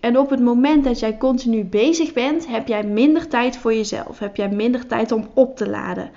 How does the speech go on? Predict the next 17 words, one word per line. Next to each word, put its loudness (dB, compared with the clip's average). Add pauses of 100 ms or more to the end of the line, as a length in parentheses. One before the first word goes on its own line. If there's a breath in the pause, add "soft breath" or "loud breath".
(260 loud breath)
En 2
daardoor 0
kun -2
je 0
ook -2
sneller -4
het -10
gevoel -4
hebben -2
van: 0
"Het -4
is 0
me 0
eigenlijk -4
allemaal -4
te -8
veel." 0